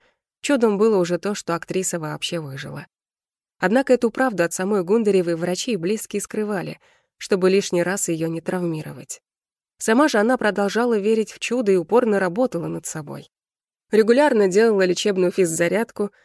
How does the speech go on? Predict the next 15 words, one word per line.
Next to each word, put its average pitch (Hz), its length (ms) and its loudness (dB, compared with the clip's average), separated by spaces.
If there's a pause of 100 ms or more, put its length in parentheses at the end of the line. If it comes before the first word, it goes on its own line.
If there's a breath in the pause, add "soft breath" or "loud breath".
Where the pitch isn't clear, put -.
(140 soft breath)
разрабатывая 202 720 2
мышцы 202 380 -2
ног 202 280 -2
и 196 40 -2
рук. 202 280 -4 (380)
Актриса 185 460 0
была 180 260 0
частично 180 560 -4
парализована. 170 800 -4 (840)
Затем, 220 320 2
когда 226 260 0
устала 226 400 0
надеяться 180 480 0
на 175 100 -2
врачей, 175 500 -4